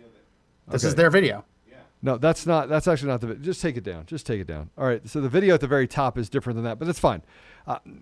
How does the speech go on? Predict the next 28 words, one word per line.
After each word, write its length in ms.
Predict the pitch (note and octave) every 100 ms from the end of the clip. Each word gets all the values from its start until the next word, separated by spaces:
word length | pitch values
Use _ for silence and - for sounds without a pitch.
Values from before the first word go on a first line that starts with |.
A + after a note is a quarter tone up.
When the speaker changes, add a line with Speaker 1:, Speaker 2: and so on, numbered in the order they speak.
| - - - _ _
Speaker 2:
if, 200 | - D3+ -
if 120 | D3
you 120 | D#3 F3+
walk 360 | D3 G#3+ B3
through 280 | - G#3 G3+
this 180 | D#3+ C#3+
process, 600 | - D#3+ E3+ B2+ G#2+ -
you 260 | D#3 G#3+
think 280 | A#3 E3+ C#3+
it's 120 | C#3
because 500 | - D3 - C3 A#2+
one 280 | G#2+ C#3+ F3+
person 500 | - D#3 - C#3 C3+ - - -
was 240 | C#3+ G#2
not 280 | C3 D3+ D3+
wearing 260 | D3 C#3
a 40 | C3+
mask, 420 | B2 A#2+ A#2+ -
one, 240 | C#3 D3
and 140 | B2 B2
s-, 160 | - -
threatening 360 | D#3 D#3+ D3+
people 240 | C3 C#3+ C#3
that 80 |
was 140 | B2 G#2
wearing 240 | C#3 C3+
a 40 | B2
mask. 320 | G#2 F2+